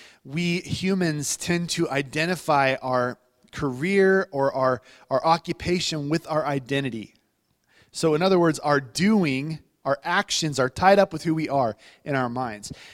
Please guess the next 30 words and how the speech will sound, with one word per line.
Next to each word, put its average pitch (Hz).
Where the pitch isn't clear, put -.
And 160
that's 202
something 185
we're 165
constantly 160
having 139
to 131
do 127
battle 170
against 123
if 127
we 120
want 117
to 110
follow 113
Jesus. 107
I'll 110
g-, 120
get 139
more 123
to 131
that 113
later. 117
But, 131
um, 131
because 170
h-, 160
here's 180
the 156
thing. 156